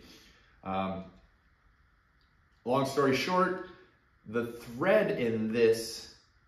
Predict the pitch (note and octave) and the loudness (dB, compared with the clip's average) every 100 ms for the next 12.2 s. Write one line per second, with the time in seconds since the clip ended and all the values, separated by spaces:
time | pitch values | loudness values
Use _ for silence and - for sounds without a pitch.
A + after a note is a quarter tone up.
0 | _ _ _ _ _ _ _ - F#2+ F2+ | _ _ _ _ _ _ _ -8 -4 -4
1 | E2+ - - G#2 A2 G#2+ A#2+ - G2+ F#2 | -4 -8 -12 -10 -4 0 0 -2 -4 -4
2 | F2+ G#2 G2+ G2+ - G2+ F#2 G#2 A#2+ B2 | -4 -2 -2 -4 -8 -10 -6 -4 -2 -4
3 | A#2 A2 A2 A2 A2 G#2+ G#2 - - - | -4 -4 -4 -6 -8 -8 -8 -10 -12 -12
4 | F2+ F#2 G#2+ A2+ - - - - _ _ | -8 -4 -4 -6 -12 -20 -16 -16 _ _
5 | _ _ G2+ G2+ F#2 F#2 - - F3+ D#3+ | _ _ -4 -2 -2 -6 -14 -10 -6 -4
6 | D3 - - - _ _ B2+ C3 C3 - | -4 -8 -12 -20 _ _ 0 2 2 0
7 | C#3+ C#3 - - C4+ - C#3+ B2+ B2 A2+ | -2 -2 -4 2 2 2 -4 0 0 0
8 | A2 G#2+ G#2+ G#2 G2+ G#2 - G#2+ G2 - | -2 -4 -6 -6 -6 -8 -8 -10 -10 -6
9 | G2 F#2+ - - - - G2+ F#2+ F2+ G2 | -2 0 -2 -8 -16 -10 -6 -4 -4 -6
10 | G#2+ A#2 C#3 - - A3+ A#3+ G#3+ G#3 - | -4 0 0 0 -4 0 0 0 -4 -10
11 | - C#3 C3 C3 B2+ B2+ B2 - D3+ D3 | -2 2 2 2 -2 -2 -4 -4 -2 0
12 | C#3 - | -2 -4